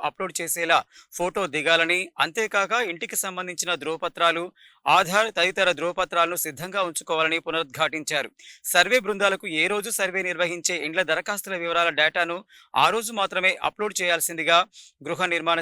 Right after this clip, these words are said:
శాఖ ప్రాజెక్టు డైరెక్టర్ రాజ్ కుమార్ను ఆదేశించారు. మాస్టర్ డేటాను సర్వే బృందాలకు ఇవ్వడం వల్ల వారు అయోమయానికి గురయ్యే అవకాశం ఉంటుందని, అందువల్ల సంబంధిత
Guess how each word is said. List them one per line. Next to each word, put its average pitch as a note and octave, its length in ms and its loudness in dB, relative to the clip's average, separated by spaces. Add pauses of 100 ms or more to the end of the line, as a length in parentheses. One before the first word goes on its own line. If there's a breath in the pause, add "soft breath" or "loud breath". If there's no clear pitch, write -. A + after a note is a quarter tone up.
శాఖ E3 200 0 (180)
ప్రాజెక్టు E3 400 -2
డైరెక్టర్ D#3+ 460 0
రాజ్ E3 280 2
కుమార్ను D#3+ 320 -2 (100)
ఆదేశించారు. D3+ 560 -4 (460 loud breath)
మాస్టర్ G#3 400 2
డేటాను G3+ 360 -2
సర్వే F#3 280 -2
బృందాలకు F3+ 440 0
ఇవ్వడం F3 280 -4
వల్ల E3+ 140 0 (140)
వారు E3+ 180 4 (120)
అయోమయానికి F3+ 680 -2
గురయ్యే F3 260 0 (100)
అవకాశం F3+ 420 -6
ఉంటుందని, E3+ 380 -2 (460 loud breath)
అందువల్ల E3 340 2 (260)
సంబంధిత G#3+ 380 -4